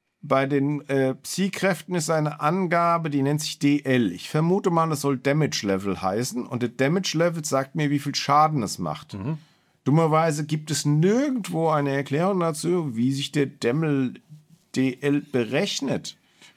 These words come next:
Speaker 2: Mhm.
Speaker 1: Also stand ich dann irgendwann da, hm, was mach ich jetzt? Ich weiß gar nicht, wie viel Schaden mein Blitz macht. Glücklicherweise gibt's bei der Beschreibung der Psy-Kräfte
Speaker 2: Mhm.
Speaker 1: ein Beispiel, wo jemand mit seinem Blitz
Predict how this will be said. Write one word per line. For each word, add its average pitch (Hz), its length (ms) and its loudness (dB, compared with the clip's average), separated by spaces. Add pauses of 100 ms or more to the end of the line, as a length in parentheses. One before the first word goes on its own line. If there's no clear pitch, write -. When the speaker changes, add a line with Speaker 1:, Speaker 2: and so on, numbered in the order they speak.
(300)
Speaker 2:
Mhm. 120 340 0
Speaker 1:
Also 165 400 2
stand 160 340 0
ich 170 120 -2
dann 185 200 0
irgendwann 180 400 0
da, 175 120 2
hm, 151 220 2
was 113 100 -6
mach 190 140 0
ich 311 140 0
jetzt? 143 300 -2
Ich - 80 -14
weiß 139 240 -2
gar 156 140 -2
nicht, 135 140 2
wie 135 100 0
viel 127 100 -2
Schaden 247 260 0
mein 113 160 0
Blitz 95 180 -6
macht. 76 140 -6 (180)
Glücklicherweise 170 500 2
gibt's 170 260 -4
bei 127 200 2
der 123 100 0
Beschreibung 254 1080 -2 (100)
der 156 140 0
Psy-Kräfte 196 1500 -4 (120)
Speaker 2:
Mhm. 131 280 -4
Speaker 1:
ein 151 300 2
Beispiel, 180 800 2
wo 139 120 4
jemand 143 400 4
mit 135 180 -2
seinem 107 380 -4
Blitz - 720 0